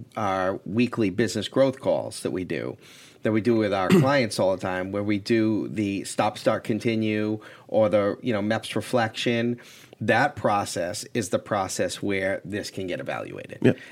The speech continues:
Speaker 1: And, you know, I love that when we do that. Like, all right, what's good? What do I wanna start? What do I wanna stop? And not the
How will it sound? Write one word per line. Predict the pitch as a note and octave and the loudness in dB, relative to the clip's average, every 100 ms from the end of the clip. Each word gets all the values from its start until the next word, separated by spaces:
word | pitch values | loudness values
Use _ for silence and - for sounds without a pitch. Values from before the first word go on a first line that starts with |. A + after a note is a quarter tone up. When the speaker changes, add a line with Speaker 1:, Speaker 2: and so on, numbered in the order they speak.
| - | -4
Speaker 1:
And, | A2+ G2+ F#2+ | -2 0 0
you | A#2 | -2
know, | F#2+ F#2+ - _ - | -2 -4 -10 _ -2
I | A#2 | 0
love | G#2+ G#2 | 0 -2
that | C#2 G1+ - | -4 -10 -10
when | G#2+ F2 | -10 -8
we | D2+ | -6
do | C#2 | -8
that. | G1+ G1+ - | -10 -12 -6
Like, | F#2+ | -2
all | |
right, | G#2+ | 0
what's | F2+ A2 C3 | 2 2 2
good? | - D3 C#3 C#3+ C#3 - - - - | 2 2 4 2 0 -8 -20 -20 -10
What | - B2 | 2 6
do | |
I | D3+ | 6
wanna | D3 | 4
start? | C#3 - B2 B2+ C3 | 0 2 2 2 0
What | A#2 A2 | 0 2
do | |
I | A2+ | 4
wanna | A#2 A#2 | 2 0
stop? | - B2 G#2 F#2+ - - - - | 0 2 2 0 -6 -14 -20 -12
And | - A2 | -2 0
not | A2+ G#2+ - | 2 0 0
the | G#2+ | -2